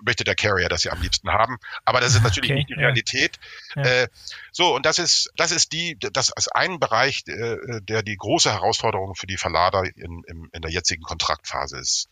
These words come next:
Speaker 1: äh, ist. Wie deal ich mit den Commitments? Denn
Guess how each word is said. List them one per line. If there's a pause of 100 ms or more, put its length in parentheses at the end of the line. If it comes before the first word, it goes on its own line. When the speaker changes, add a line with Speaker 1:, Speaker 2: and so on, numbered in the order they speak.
(120)
Speaker 1:
äh, (220)
ist. (280)
Wie
deal
ich
mit
den
Commitments? (500)
Denn